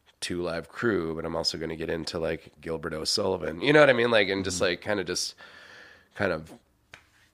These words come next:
Speaker 1: just whatever would happen. I just felt like it helped me connect to people more 'cause I could talk to anybody about their favorite record 'cause I knew it. You know what I mean?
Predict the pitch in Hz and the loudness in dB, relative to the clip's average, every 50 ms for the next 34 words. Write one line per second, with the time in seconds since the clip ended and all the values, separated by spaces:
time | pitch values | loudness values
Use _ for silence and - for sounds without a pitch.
0 | _ - - - - 95 98 95 90 87 90 98 98 82 - - 82 80 87 95 | _ -16 -12 -4 2 4 6 6 6 6 6 4 4 4 2 0 -2 -2 -2 -2
1 | - 71 71 - - 110 104 104 120 - - 135 117 107 101 92 - - - 90 | -4 -6 -6 -2 0 0 2 0 0 2 4 4 6 6 4 2 2 -2 -2 0
2 | 92 92 - - 104 101 98 87 90 85 - - 87 90 85 80 - - - - | 0 2 2 2 2 2 2 0 -4 -6 -6 -4 -2 -2 -2 -2 -4 -10 -12 -12
3 | 82 78 - 76 76 76 78 - - - - - - 76 73 - - - _ _ | -12 -12 -10 -10 -10 -12 -12 -16 -16 -18 -16 -14 -10 -8 -6 -6 -6 -8 _ _
4 | _ _ _ - - 92 82 85 - 95 82 78 - 90 - - 90 87 85 76 | _ _ _ -4 -4 -4 -2 -2 -2 -2 -2 -2 -2 -4 -4 -4 -4 -4 -4 -2
5 | 85 82 80 82 82 82 80 78 - - 82 85 82 80 76 76 80 82 - - | -4 -2 -2 -2 -4 -6 -8 -10 -10 -6 -6 -2 -2 -2 -4 -4 -6 -6 -6 -6
6 | 80 76 78 78 - 80 80 - - 71 - 67 - - 78 71 78 78 80 82 | -6 -6 -6 -6 -6 -6 -6 -8 -10 -18 -20 -20 -18 -16 -14 -12 -12 -10 -10 -10
7 | 78 76 - - _ _ - - 95 95 92 90 85 82 80 82 82 82 80 | -12 -12 -16 -18 _ _ -8 -4 -2 0 2 2 0 0 -4 -6 -8 -8 -10